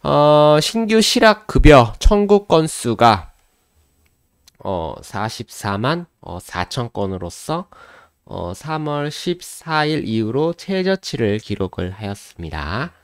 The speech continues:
어, 경제가 어느 정도 좀 나아지는 그런 모습들이 보이고 있고, 그리고, 어, 백신 관련주들도, 어, 백신 관련주들 굉장히 많이 있죠.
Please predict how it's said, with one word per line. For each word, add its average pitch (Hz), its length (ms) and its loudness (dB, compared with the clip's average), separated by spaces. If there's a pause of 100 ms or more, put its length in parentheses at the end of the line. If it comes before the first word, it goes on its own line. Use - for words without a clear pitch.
(640)
어, 175 180 -2
경제가 214 460 6
어느 208 140 6
정도 214 280 4
좀 208 160 -2
나아지는 180 560 2
그런 156 200 -2
모습들이 135 460 -2
보이고 110 280 -4
있고, 87 400 -4
그리고, 104 420 -2
어, - 120 -6
백신 156 360 -6
관련주들도, 123 960 -8 (2250)
어, 92 300 -12
백신 160 400 -10
관련주들 131 760 -6
굉장히 131 340 -8
많이 120 300 -8
있죠. - 200 -14